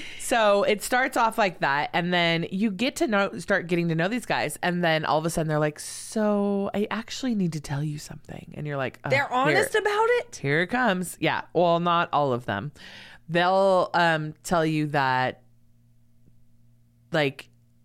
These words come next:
Speaker 1: they're in a bad s-, place with their relationship, um, that they're actually already separated, that they're heading towards divorce. Some guys are just like, "I'm just looking for something on the side." And it's just like, I cannot believe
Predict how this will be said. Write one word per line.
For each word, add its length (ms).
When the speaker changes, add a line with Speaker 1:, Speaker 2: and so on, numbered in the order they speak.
Speaker 1:
they're 300
in 100
a 40
bad 260
s-, 120
place 380
with 120
their 140
relationship, 1120
um, 540
that 260
they're 120
actually 400
already 320
separated, 1160
that 180
they're 120
heading 360
towards 360
divorce. 520
Some 220
guys 300
are 80
just 220
like, 200
"I'm 160
just 160
looking 220
for 120
something 400
on 160
the 60
side." 760
And 160
it's 120
just 140
like, 200
I 180
cannot 640
believe 800